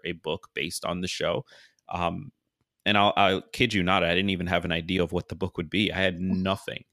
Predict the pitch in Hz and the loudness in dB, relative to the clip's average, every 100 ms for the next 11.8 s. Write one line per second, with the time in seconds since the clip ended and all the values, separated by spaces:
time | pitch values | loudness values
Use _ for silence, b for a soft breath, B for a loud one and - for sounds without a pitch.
0 | - 90 90 92 98 101 98 87 92 90 | -6 -4 -2 0 0 0 -2 0 0 0
1 | - - 90 92 90 87 87 90 87 - | 0 -4 -4 -2 -2 -2 -4 -6 -6 -8
2 | 82 - 90 92 82 80 - - - - | -10 -4 -2 0 -2 -10 -16 -14 -14 -14
3 | - _ _ 190 165 160 147 156 - 113 | -20 _ _ -8 -8 -8 -12 -10 2 4
4 | - - b b b b b _ - 104 | 6 2 b b b b b _ 2 4
5 | 101 98 85 90 90 82 82 80 82 76 | 4 4 2 2 2 0 0 0 0 -2
6 | 82 82 80 - 87 85 85 85 87 85 | -4 -2 -2 0 2 4 4 2 0 -4
7 | 78 - 82 78 78 73 - - 85 80 | -4 -4 -4 -2 -2 -4 -4 -8 -8 -6
8 | - 82 80 - 85 82 98 117 - - | -4 -2 -2 0 0 2 2 2 -2 -4
9 | 85 - 90 87 87 92 87 - _ 95 | -4 -4 -4 -2 0 2 0 -2 _ -4
10 | 82 87 87 87 92 101 110 139 127 - | -4 -2 0 0 2 2 4 2 0 -6
11 | - - 220 233 254 - 233 233 | -16 -4 2 2 2 2 0 0